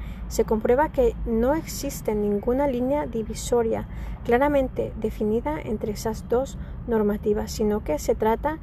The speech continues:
de un continuo de normas aproba-, ap-, agrupadas bajo dos no-, nombres distintos. Algunas disposibilidades, dis-, disposiciones se han considerado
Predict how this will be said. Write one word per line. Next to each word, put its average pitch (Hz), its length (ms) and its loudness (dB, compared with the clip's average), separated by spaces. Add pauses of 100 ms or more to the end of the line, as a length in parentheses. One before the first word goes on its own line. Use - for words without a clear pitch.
(300)
de 226 120 6
un 220 140 2
continuo 269 760 0
de 214 160 4
normas 214 420 0
aproba-, 240 640 0
ap-, 233 180 -4 (300)
agrupadas 214 800 0 (320)
bajo 214 320 -2
dos 240 280 0
no-, 220 300 0 (960)
nombres 107 640 0 (320)
distintos. - 760 -6 (760)
Algunas 233 420 2
disposibilidades, 240 1300 -2 (100)
dis-, - 160 -6 (280)
disposiciones 220 960 -2 (240)
se 233 260 4
han 254 140 0
considerado 254 880 0